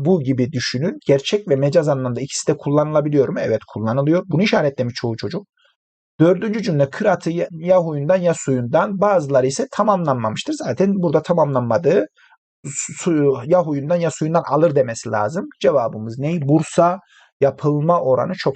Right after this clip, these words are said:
düşük bir soru. Evet. Şimdi geldik buna. İyi izle.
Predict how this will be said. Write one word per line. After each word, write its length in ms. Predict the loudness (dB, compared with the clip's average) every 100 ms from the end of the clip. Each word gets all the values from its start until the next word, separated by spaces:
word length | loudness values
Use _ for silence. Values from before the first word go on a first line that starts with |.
| -6
düşük 200 | -12 -12
bir 40 | -14
soru. 260 | -10 -8 0
Evet. 180 | 0 -2 _ _ _ _ _ _ _ _
Şimdi 260 | -2 0 2
geldik 380 | 4 2 0 -6
buna. 220 | -4 -4 -2
İyi 220 | 2 2
izle. 280 | 2 -4 -10